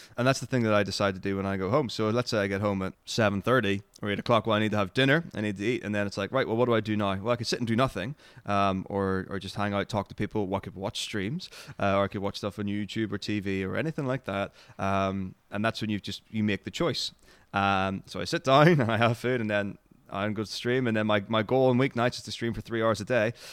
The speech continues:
Um, and this is the stuff where I cannot at all, as a good human being, advocate at all doing this. Um, because if I start my stream at nine o'clock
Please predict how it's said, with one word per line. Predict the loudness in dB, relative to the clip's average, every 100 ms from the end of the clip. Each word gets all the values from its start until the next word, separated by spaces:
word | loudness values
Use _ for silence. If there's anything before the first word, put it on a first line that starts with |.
| -14 -2
Um, | 2 4 2 -2
and | -4 -6
this | -6
is |
the | -8
stuff | -2 0 0
where | -2 -2 0
I | -4
cannot | -8 0 2 4 4 4 4 0
at | -6 -2
all, | 2 6 6 4
as | 0
a | -4
good | -4 -4
human | -4 -4 -2
being, | -2 -2 0
advocate | 0 0 -4 -4 -4 -4
at | -10 -6
all | -4 -4
doing | -4 -4 -4
this. | -6 -8 -12 -16 -14 -2
Um, | 2 4 2 0 -2 -6 _ _ _
because | -6 0 0
if | 2
I | 2
start | 2 0 0
my |
stream | -2 -4 -4
at |
nine | -2 -2
o'clock | -2 -2 -2 -6